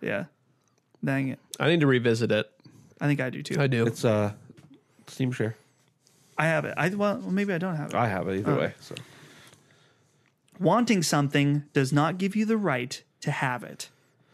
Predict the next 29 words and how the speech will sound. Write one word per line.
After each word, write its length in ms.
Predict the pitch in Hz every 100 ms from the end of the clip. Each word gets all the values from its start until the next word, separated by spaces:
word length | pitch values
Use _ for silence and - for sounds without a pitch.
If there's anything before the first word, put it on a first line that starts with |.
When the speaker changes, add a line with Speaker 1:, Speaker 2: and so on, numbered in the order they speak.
| _ _ _ _ - _ _ _ _ _ _ _ _ _ _ _ _
Speaker 1:
One 240 | 143 160 220
of 100 | 196
three 300 | - 196 196
assassins 840 | 165 180 165 156 131 123 - - _
said 360 | - - 139 143
this. 420 | - - - - _ _ _ _ _ _ _
Speaker 2:
It's 140 | - -
Connor. 440 | - - - 123 _ _ _ _ _ _ _ _ _ _ _ _ _
Speaker 1:
Ben, 160 | - 135
do 60 | 143
you 60 |
have 100 | 165
a 60 | 170
Speaker 3:
I 40 |
Speaker 1:
guess? 220 | 156 175
Speaker 3:
don't 80 | 82
know. 280 | 92 92 95 - _ _ _
Speaker 1:
Do 80 | 151
you 40 |
have 100 | 147
to 80 | 147
guess 240 | 143 135
now? 120 | 131 127
Since 220 | 147 139
Brandon, 300 | 151 147 147
Speaker 3:
Ezio. 200 | 92 92 - _ _ _ _ _ _ _ -
Speaker 1:
it 120 | 135
is 120 | 135
Ezio. 460 | 131 123 127 110